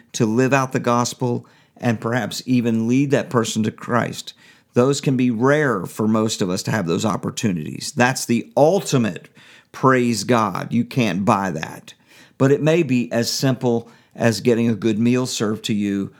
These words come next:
or getting a good job done on your car, your auto mechanic, right?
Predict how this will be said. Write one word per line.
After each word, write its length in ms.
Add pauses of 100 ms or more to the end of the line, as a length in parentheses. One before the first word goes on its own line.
(100)
or 140
getting 440 (200)
a 120
good 280
job 340
done 200
on 160
your 140
car, 400
your 240
auto 240
mechanic, 600
right? 300